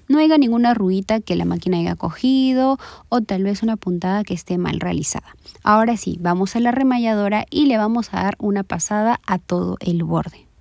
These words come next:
También vamos a realizar una costura que salga desde la zona de la pretina hacia abajo, todo ese largo. Ahora que tenemos ambos lados remallados de la abertura, después lo que tenemos que hacer es doblar nuestra faldita en esta dirección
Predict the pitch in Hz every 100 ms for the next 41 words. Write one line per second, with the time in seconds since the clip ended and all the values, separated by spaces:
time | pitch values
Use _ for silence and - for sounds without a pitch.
0 | _ _ _ - 359 339 285 269 269 269
1 | 254 226 185 185 - 208 - 247 240 233
2 | 190 - 196 196 196 214 190 190 190 190
3 | - 214 226 220 208 196 196 185 180 185
4 | 175 180 247 285 285 - - 233 240 -
5 | 208 180 180 156 - - - - 277 294
6 | 254 220 202 175 165 175 147 _ _ 269
7 | 302 349 349 277 240 240 247 - 240 233
8 | 220 214 202 208 208 208 233 226 185 180
9 | 190 - 185 214 190 190 170 170 - -
10 | - - 208 294 320 - 233 233 226 190
11 | 185 196 - - 180 185 - 208 208 202
12 | 202 202 202 196 - 185 - 170 180 196
13 | 277 - 190 190 - 185 175 185 - -
14 | 214